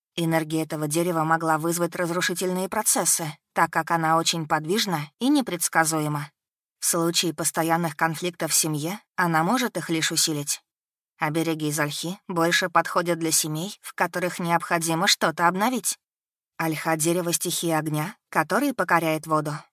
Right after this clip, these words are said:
Он нейтрализует все негативное в водных энергиях и помогает восстановить гармонию, поэтому любимое место ольхи —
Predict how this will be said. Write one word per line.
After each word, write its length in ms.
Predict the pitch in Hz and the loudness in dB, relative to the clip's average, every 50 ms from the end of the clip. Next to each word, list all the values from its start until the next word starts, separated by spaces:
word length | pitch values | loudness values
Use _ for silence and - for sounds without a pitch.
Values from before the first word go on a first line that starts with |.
| _ _ _ _ _ _ - | _ _ _ _ _ _ 2
Он 220 | 180 175 170 175 170 | 4 4 6 6 4
нейтрализует 720 | 170 170 165 170 170 165 165 170 165 160 170 170 175 175 | 2 0 -2 0 0 0 2 2 2 2 2 0 0 0
все 220 | - - - 185 175 | 0 0 2 2 2
негативное 680 | 175 170 170 165 156 151 - 175 180 190 190 185 175 | 2 2 2 2 0 0 0 0 0 -2 -2 -2 0
в 60 | 156 | 2
водных 360 | 165 175 175 180 180 175 - 180 | 2 2 2 2 -2 -4 -4 -2
энергиях 600 | 160 165 196 254 226 196 170 165 151 - - - _ - | 0 0 0 0 0 -2 -4 -4 -6 -8 -14 -18 _ -6
и 120 | 185 175 | -6 -4
помогает 540 | 170 185 175 175 175 165 165 165 175 190 - | -2 0 2 2 2 2 2 0 0 0 0
восстановить 540 | 180 190 - - 185 180 175 175 190 185 190 | -2 -4 -2 -2 -2 -2 0 0 0 0 2
гармонию, 640 | 190 202 233 277 285 247 180 156 151 147 147 - _ _ _ - | 2 4 4 4 2 0 0 -2 -4 -6 -8 -10 _ _ _ 0
поэтому 440 | 175 160 156 160 160 165 160 160 | 2 2 2 2 -2 -2 -2 0
любимое 420 | 165 165 160 165 170 175 170 165 165 | 0 0 0 0 0 0 2 0 0
место 320 | 165 170 165 - - 160 | 0 -2 -2 -2 -2 -4
ольхи — 380 | 147 156 147 - - 170 202 | -4 -4 -4 -6 -6 -6 -6